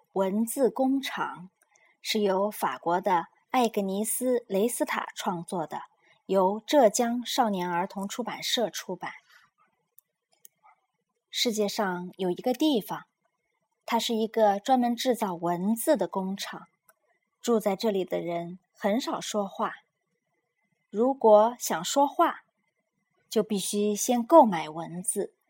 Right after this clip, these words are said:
把文字咀嚼后吞下去，才能在适当的时机说出那些话。文字工厂的机器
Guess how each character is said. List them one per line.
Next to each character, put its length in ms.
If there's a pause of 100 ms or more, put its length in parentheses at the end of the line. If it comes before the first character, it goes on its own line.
(520)
把 160
文 260
字 420
咀 240
嚼 220
后 380
吞 280
下 200
去， 320 (580)
才 180
能 200
在 180
适 260
当 200
的 100
时 240
机 400
说 340
出 180
那 120
些 180
话。 260 (1900)
文 240
字 140
工 180
厂 180
的 120
机 200
器 460